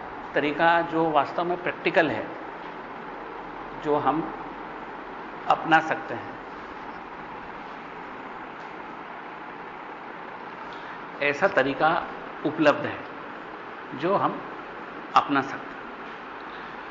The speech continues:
वो तरीका ये है कि अगर हम पेनी दृष्टि से, दृष्टि यानी ये, ये दृष्टि नहीं, भीतर की दृष्टि से। दृष्टि के दो हिस्से हैं,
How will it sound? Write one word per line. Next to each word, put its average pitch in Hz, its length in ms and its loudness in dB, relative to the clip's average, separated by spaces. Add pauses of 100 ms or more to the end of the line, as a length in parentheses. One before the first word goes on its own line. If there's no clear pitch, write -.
(2250)
वो 180 160 10
तरीका 208 320 10
ये 202 180 8
है 202 160 2 (880)
कि 247 200 -2 (140)
अगर 190 320 6
हम 247 240 4 (140)
पेनी 196 360 6
दृष्टि 202 400 4
से, - 180 -6 (640)
दृष्टि 208 320 4
यानी 214 160 4
ये, 214 240 4 (220)
ये 180 160 6
दृष्टि 175 340 0
नहीं, 98 140 -2 (800)
भीतर 185 320 6
की 160 100 2
दृष्टि 113 360 -4
से। - 180 -10 (1300)
दृष्टि 131 320 0
के 214 200 2
दो 202 280 8
हिस्से 156 360 0
हैं, 147 320 2